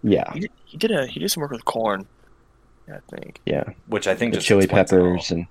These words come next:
Speaker 3: there.
Speaker 1: Oh,
Speaker 2: Yeah,
Speaker 1: yeah.
Speaker 2: he, a lot of those bands.
Speaker 1: Wyatt is a big Korn fan, so we could argue about that.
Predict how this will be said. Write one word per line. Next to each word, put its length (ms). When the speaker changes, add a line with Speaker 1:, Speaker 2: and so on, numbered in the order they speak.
Speaker 3:
there. 280
Speaker 1:
Oh, 160
Speaker 2:
Yeah, 160
Speaker 1:
yeah. 80
Speaker 2:
he, 200
a 60
lot 220
of 60
those 240
bands. 380
Speaker 1:
Wyatt 460
is 180
a 60
big 260
Korn 340
fan, 400
so 240
we 140
could 180
argue 280
about 280
that. 280